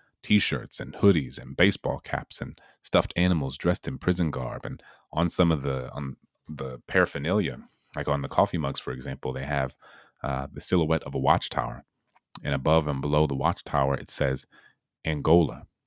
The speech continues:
a gated community," as if to, to make a mockery of or belittle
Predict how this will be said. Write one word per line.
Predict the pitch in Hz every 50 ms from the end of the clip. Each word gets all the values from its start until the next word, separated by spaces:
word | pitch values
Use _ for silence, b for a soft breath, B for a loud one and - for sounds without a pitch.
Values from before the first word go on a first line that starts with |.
| _ _ _ _ _ _
a | - 82
gated | 76 80 80 82 78 76 69
community," | - - 69 71 82 78 67 64 - - _ _ _ _ _ _ _ _ _ _ _ _ _ _ _ _ _ _ _ _ _ - - - -
as | - 85 80 -
if | 82 - -
to, | - - 73 67 65 67 B B B B B B B B _ -
to | - 82
make | 76 71 -
a | 69
mockery | 67 76 90 120 135 - - 80 69 62
of | 53 50 - 82 - - _ _
or | _ - 80 71
belittle | 67 - - 139 139 147 139 78 69 -